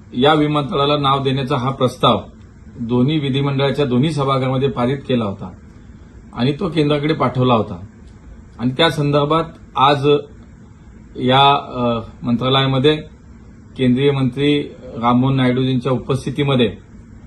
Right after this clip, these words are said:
आज एक बैठक संपन्न झाली आणि त्याच्यामध्ये स्थानिक सगळेच नेते, खरं तर लोकनेते दिबा पाटील हे एक असं व्यक्तिमत्व होतं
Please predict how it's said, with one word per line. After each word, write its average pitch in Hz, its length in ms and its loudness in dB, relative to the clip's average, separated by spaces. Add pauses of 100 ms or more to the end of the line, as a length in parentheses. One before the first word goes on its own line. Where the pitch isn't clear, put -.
(600)
आज 127 200 -2
एक 139 180 0
बैठक 131 280 0
संपन्न 139 340 -2
झाली 143 160 0
आणि 175 120 -4
त्याच्यामध्ये 160 640 0 (220)
स्थानिक 160 580 -2 (360)
सगळेच 160 340 0
नेते, 110 360 0 (560)
खरं 131 160 -2
तर 160 360 2
लोकनेते 143 520 -2
दिबा 139 280 0
पाटील 139 320 -2
हे 143 180 4
एक 147 200 2 (400)
असं 120 220 -4
व्यक्तिमत्व 143 540 0
होतं 123 340 -2